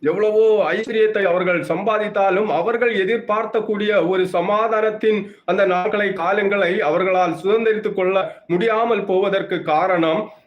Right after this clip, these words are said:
அவர்களுடைய சகோதரர்கள், உடன் பிறந்தவர்கள் ஒரு துன்பமான, கஷ்டமான சூழ்நிலையிலே இருக்கின்ற பொழுது, அவர்களுக்கு தங்களுடைய முகத்தை மறைத்துக் கொள்வது, தங்கள், அவர்களுக்கு எந்த ஒரு உதவிகளையும் அவர்கள் செய்யாமல், தங்களை,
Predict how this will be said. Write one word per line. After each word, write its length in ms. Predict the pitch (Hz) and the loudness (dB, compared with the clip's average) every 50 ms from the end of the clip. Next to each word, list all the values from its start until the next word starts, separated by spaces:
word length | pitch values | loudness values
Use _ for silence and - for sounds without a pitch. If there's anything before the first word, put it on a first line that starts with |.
| _ _ | _ _
அவர்களுடைய 760 | - 180 190 240 247 220 233 233 226 220 208 226 220 214 220 208 | -4 -2 0 0 2 2 2 2 2 2 2 4 4 4 4 2
சகோதரர்கள், 840 | - - 170 175 185 220 233 226 226 214 208 202 190 202 196 190 | 0 0 -2 0 2 2 2 2 2 0 0 0 2 2 2 2
உடன் 340 | 156 147 151 156 208 214 196 | 0 0 0 0 0 0 0
பிறந்தவர்கள் 580 | - 196 202 214 214 214 208 208 202 208 214 214 | -2 -2 0 0 0 0 0 0 0 2 2 2
ஒரு 360 | 202 175 175 180 180 180 170 | 2 2 0 0 0 -2 -2
துன்பமான, 640 | 175 180 196 202 208 202 202 202 208 214 208 208 202 | -2 -4 -2 0 0 0 0 0 0 0 0 0 0
கஷ்டமான 640 | - 175 160 156 - 202 190 190 196 202 208 214 208 | 0 -2 -4 -2 -2 -2 0 0 2 2 2 2 0
சூழ்நிலையிலே 760 | 175 - 185 180 196 190 185 190 190 185 185 180 180 175 160 | 0 0 0 2 2 2 2 2 2 2 0 2 2 2 2
இருக்கின்ற 380 | 160 185 175 - 185 175 175 | 2 2 0 -2 -2 0 0
பொழுது, 500 | 165 160 156 156 151 160 170 165 156 - | 0 0 0 0 0 0 0 0 0 0
அவர்களுக்கு 640 | 101 135 160 202 208 208 202 196 196 196 190 185 165 | 0 0 0 0 0 0 0 0 0 0 0 0 0
தங்களுடைய 840 | - 156 151 175 180 196 185 175 165 185 180 175 170 165 165 202 - - - - _ - | 0 0 0 0 0 0 0 0 0 0 2 2 2 0 0 -2 -4 -8 -14 -18 _ -2
முகத்தை 400 | 185 196 226 240 233 - 226 208 | 0 2 2 2 0 0 -2 0
மறைத்துக் 480 | 196 180 170 180 196 190 190 190 180 | 2 2 2 2 0 0 -2 -2 -2
கொள்வது, 720 | 185 175 165 165 160 156 151 160 160 151 - - - - _ - | 0 0 2 2 2 2 2 2 0 0 -2 -4 -8 -14 _ -4
தங்கள், 400 | - 180 208 214 208 196 220 208 | -2 0 0 2 2 2 2 2
அவர்களுக்கு 800 | 139 151 180 220 220 214 214 214 214 214 214 202 208 226 220 | 2 2 0 2 2 2 2 2 0 0 0 0 0 0 0
எந்த 380 | 180 180 214 240 240 240 240 233 | 0 -2 -2 -4 -2 0 0 2
ஒரு 240 | 226 220 214 208 180 | 2 4 2 2 0
உதவிகளையும் 760 | 175 175 220 208 208 214 196 196 190 185 185 180 190 202 - | 0 0 0 0 0 -2 -2 0 0 0 0 0 0 0 0
அவர்கள் 380 | 101 143 151 170 175 175 170 | 0 0 0 0 0 -2 -2
செய்யாமல், 920 | 165 - 175 180 196 208 208 196 202 202 202 214 214 214 170 156 180 190 - - - _ - | -2 -2 -2 -2 -2 0 0 2 2 2 2 2 2 2 2 2 0 -2 -6 -10 -16 _ -4
தங்களை, 680 | 151 170 202 214 220 214 202 202 196 190 175 165 - | -2 0 0 2 2 2 0 0 0 -2 -2 -4 -6